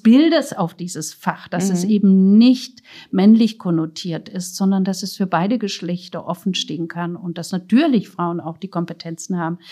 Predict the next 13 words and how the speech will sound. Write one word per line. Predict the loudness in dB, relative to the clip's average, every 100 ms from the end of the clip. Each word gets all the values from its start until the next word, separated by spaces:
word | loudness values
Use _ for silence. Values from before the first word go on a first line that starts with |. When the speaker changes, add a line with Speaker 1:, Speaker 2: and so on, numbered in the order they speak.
| -20 -10
Speaker 1:
in | -4
die | -2
Informatik | -2 -4 -2 -2 -2 -4 -8 -12
zu | -10
gehen | -2 0 0
und | 0
dass | -2 -8
das | -10
überhaupt | 0 2 2 0 0
nicht | -2 2
unweiblich | 2 2 0 -2 -8 -18 -20 -20 -16
ist. | -8 -6
Speaker 2:
Mhm. | -4 -6 -8